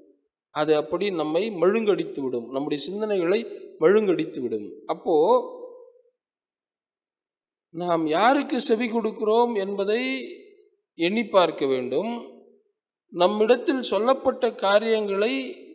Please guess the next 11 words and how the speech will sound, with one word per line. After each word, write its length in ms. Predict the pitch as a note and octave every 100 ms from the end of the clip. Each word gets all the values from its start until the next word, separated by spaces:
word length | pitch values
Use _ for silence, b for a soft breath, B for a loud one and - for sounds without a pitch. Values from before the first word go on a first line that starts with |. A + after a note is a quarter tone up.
| - _ -
நாம் 320 | D#3+ G3+ A3
அலசி 840 | D#3+ F3+ A3+ A#3+ B3+ B3 B3+ - -
ஆராய்ந்து 1040 | D3 E3+ A3 A#3 A3 A3 A3 B3 D4 B3+ - - - _
பார்க்க 420 | - D3 D#3+ - D3
வேண்டும். 560 | A#2 G2+ F#2+ G#2 - - - _ _ _ _ _ _ _ _ _ _ -
இங்க 380 | G#3 A#3 A#3+
எப்படி 480 | A3 B3 F4+ E4 C#4+
இவங்க 260 | B3 A#3 A3
விழுந்து 340 | A3 C#4+ C#4+
போனாங்க 500 | A#3+ G#3+ G3 F3+ F3
அப்படின்னா, 1000 | E3+ E3 D3 D#3 D3+ C3 A2 A#2+ F3 G3